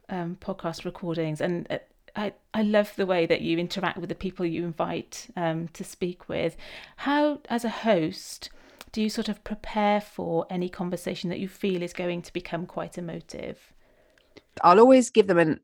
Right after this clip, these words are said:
Speaker 2: overview of what I'm hoping to get out of the conversation. If we're talking and we go down a route that they're not comfortable with, I can, obviously I'm,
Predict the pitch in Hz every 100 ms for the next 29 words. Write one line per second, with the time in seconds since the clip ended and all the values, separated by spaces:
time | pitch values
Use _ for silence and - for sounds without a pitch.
0 | - 165 151 139 147 147 147 147 117 143
1 | 139 - - 147 143 135 - - 131 127
2 | - - 135 123 - 127 120 131 113 120
3 | - - - 220 220 240 247 226 180 -
4 | 127 120 131 143 147 143 151 147 143 139
5 | 139 135 - _ _ _ _ _ - 139
6 | 135 120 - - _ _ _ _ - 123
7 | - - - _ _ - 143 - 160 139
8 | 131 170 - 180 - 170 165 139 139